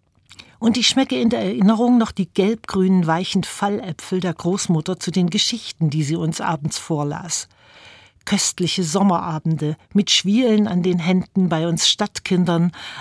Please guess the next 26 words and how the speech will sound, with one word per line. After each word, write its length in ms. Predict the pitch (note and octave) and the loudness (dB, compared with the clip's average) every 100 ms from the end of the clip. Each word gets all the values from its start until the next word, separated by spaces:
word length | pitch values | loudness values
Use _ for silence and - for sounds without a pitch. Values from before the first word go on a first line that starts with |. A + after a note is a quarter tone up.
| - | -4
aber 180 | E3 | 0
mit 160 | E3+ E3 | 2 2
einem 400 | E3+ F3 F#3 - | 0 0 0 0
Hauch 280 | G#3+ G#3 - | -2 -2 -4
von 280 | - E3 - | -4 -2 -2
Glückseligkeit. 1120 | F3 E3 - E3+ D3 C3+ - C#3 C3 - - _ _ _ _ _ _ _ _ _ _ _ _ _ _ - | -4 -4 -2 -2 -2 -6 -10 -12 -12 -14 -18 _ _ _ _ _ _ _ _ _ _ _ _ _ _ -2
In 80 | F#3 | 0
der 100 | E3 | 2
Bibel 320 | F3 F3+ A3+ | 2 2 0
heißt 240 | A3+ - | 0 0
es: 300 | B3+ A3+ - _ _ _ | -2 -2 -10 _ _ _
„Schmeckt 500 | - - G3 A#3+ - | -2 2 4 2 -2
doch 160 | G#3+ G3+ | -4 0
und 140 | F#3+ | 0
seht, 480 | - G#3+ A3 D3 - | 2 2 2 -2 -4
wie 100 | F#3 | -4
freundlich 560 | - E3+ F#3+ G#3 F#3 - | -2 0 2 0 -4 -4
der 180 | E3+ D#3+ | -2 0
Herr 200 | G3 G3+ | -2 -2
ist, 420 | D3+ - - D3+ | -6 -8 -8 -2
wohl 380 | D#3+ A3 A#3+ A#3 | 0 2 0 0
dem, 320 | F3+ G#3+ D#3 | 0 2 0
der 240 | D3+ - | -4 -6
auf 100 | E3 | -2
ihn 140 | F#3 E3+ | -2 -2
traut.“ 500 | - F#3+ D3 - | -6 -10 -10 -12